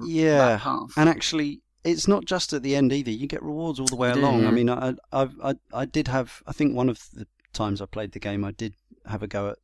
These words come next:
Speaker 1: harvesting just to see, you know, what happened. And I've, obviously, there, there are two endings to the game.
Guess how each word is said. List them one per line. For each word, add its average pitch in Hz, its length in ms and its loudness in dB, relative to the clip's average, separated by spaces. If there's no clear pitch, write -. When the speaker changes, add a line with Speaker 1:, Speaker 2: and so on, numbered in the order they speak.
Speaker 1:
harvesting 104 680 -2
just 101 180 -10
to 98 60 -10
see, 98 480 -6
you 104 100 -8
know, 95 100 -6
what 90 180 -10
happened. 101 280 -4
And 104 100 -4
I've, 104 140 -6
obviously, 110 400 -8
there, 110 240 -6
there 123 180 2
are 117 60 2
two 139 260 0
endings 107 380 2
to - 100 -12
the 104 80 -14
game. 98 380 -8